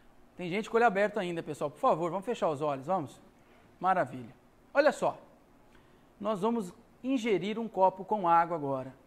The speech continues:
bem cristalino. Vamos ingerir devagar, aos poucos. Agora, após beber essa água e lavar a nossa boca,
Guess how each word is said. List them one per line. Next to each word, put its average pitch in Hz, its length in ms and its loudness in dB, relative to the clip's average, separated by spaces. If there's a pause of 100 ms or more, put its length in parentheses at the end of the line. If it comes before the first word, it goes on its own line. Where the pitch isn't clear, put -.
(140)
bem 277 380 -2
cristalino. 160 800 -4 (1400)
Vamos 208 300 -2
ingerir 208 440 -2 (540)
devagar, 202 840 4 (140)
aos 156 280 -4
poucos. 214 840 0 (1600)
Agora, 208 640 6 (220)
após 233 360 2
beber 196 320 0
essa 185 180 0
água 175 220 4
e 190 40 2
lavar 202 440 8
a 185 60 -2
nossa 165 300 -4
boca, 151 440 -2